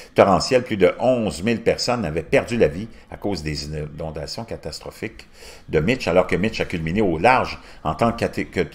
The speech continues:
qu'ouragan de catégorie cinq. Il est, il s'est considérablement affaibli avant d'atterrir et a traversé la côte du Honduras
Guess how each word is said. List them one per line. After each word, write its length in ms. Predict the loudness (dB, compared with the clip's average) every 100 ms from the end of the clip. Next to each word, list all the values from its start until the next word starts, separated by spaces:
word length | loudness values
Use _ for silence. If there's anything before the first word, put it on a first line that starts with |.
| -16 -6
qu'ouragan 420 | 0 2 4 2
de 140 | 2
catégorie 500 | 0 -2 0 -2 -2
cinq. 300 | -6 -6 -6
Il 120 | -8
est, 140 | -8 -10 -16 -20 -20 -8
il 40 |
s'est 140 | -6
considérablement 800 | -2 -2 0 0 0 -4 -4 -6 -10
affaibli 640 | -12 -10 -8 -8 -6 -8 -10 -20 -20 -10
avant 220 | -4 0
d'atterrir 520 | 2 0 -2 0 0 2
et 80 |
a 80 | 2
traversé 420 | 0 -2 -2 -2
la 80 | -2
côte 200 | -2 -6
du 100 | -6
Honduras 640 | -10 -10 -10 -6 -6 -8